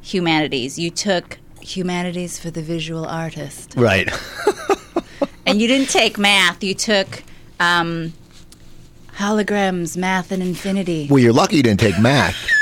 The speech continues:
Speaker 2: because you would have been the one who broke the curve 'cause you do it as a hobby. Like, "I'm acing this."
Speaker 1: It was such, like, an artist school, you know, and it makes sense because, I don't know, I enjoyed it for the first time.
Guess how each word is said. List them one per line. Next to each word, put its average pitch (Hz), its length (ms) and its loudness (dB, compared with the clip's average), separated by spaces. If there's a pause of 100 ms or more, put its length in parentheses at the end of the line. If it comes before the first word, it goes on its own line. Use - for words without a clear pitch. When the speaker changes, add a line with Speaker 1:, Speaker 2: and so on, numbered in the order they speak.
Speaker 2:
because 120 300 6
you 156 60 8
would 165 100 8
have 135 60 4
been 117 140 4
the 113 60 6
one 107 160 6
who 107 80 4
broke 107 300 4
the 104 100 0
curve 107 460 4
'cause 107 160 6
you 131 60 6
do 135 120 6
it 113 40 6
as 95 100 4
a 98 80 2
hobby. 113 360 4
Like, 101 180 2
"I'm 147 140 2
acing 101 340 2
this." 87 320 -2 (400)
Speaker 1:
It 180 120 -2
was 185 160 0
such, 185 520 0 (200)
like, 170 280 0
an 170 160 -2
artist 170 420 0
school, 165 600 0
you 233 160 -2
know, 208 180 2
and 220 140 2
it 240 140 -4
makes 302 260 0
sense 233 360 0
because, 196 680 -4 (580)
I 143 140 -4
don't 120 120 -4
know, - 160 -8
I 233 120 4
enjoyed 247 420 4
it - 100 -4
for 190 100 -8
the 160 100 -4
first 151 280 -8
time. - 280 -8